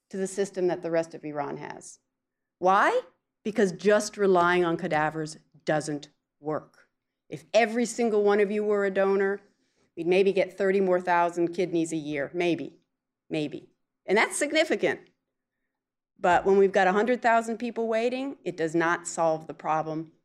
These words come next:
Plus, there's the whole issue of, is that eminent domain of the body, which is, I think it is. It ends up being the government owning you.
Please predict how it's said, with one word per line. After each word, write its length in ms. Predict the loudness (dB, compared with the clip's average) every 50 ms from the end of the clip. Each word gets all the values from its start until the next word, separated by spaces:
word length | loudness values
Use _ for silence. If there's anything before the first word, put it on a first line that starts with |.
| _ _
Plus, 380 | -6 0 2 2 2 2 0 -4
there's 180 | -4 -4 -2
the 100 | -2 -2
whole 240 | 0 0 0 0 -2
issue 500 | -4 -6 -6 -8 -10 -8 -8 -8 -8 -10 -12 _ -4
of, 420 | 0 2 2 2 2 -2 -6 -18 _ _ _ _ _ _ _ _ _ _ _ _ _ _ -18
is 100 | -6 0
that 200 | 2 2 2 2 2
eminent 400 | 2 4 4 4 4 4 2 2
domain 560 | 0 0 2 2 2 2 4 4 2 2 0
of 140 | -2 -4 -6
the 80 | -6 -2
body, 420 | 0 2 2 2 0 0 -4 -12 -16 _ _
which 160 | -20 -20 -20 -18
is, 120 | -14 -8 -2
I 140 | 0 0 -2
think 240 | -2 -4 -10 -10 -12
it 100 | -14 -14
is. 320 | -16 -16 -18 -20 -20 -20 -14
It 80 | -8 -6
ends 180 | -4 -4 -2 -2
up 160 | -2 -4 -2
being 200 | -2 0 0 0
the 80 | 0
government 440 | 0 2 0 2 2 0 -4 -4 -6 -6
owning 320 | -8 -6 -6 -6 -6 -4
you. 280 | -2 -2 -2 -2 -6 -10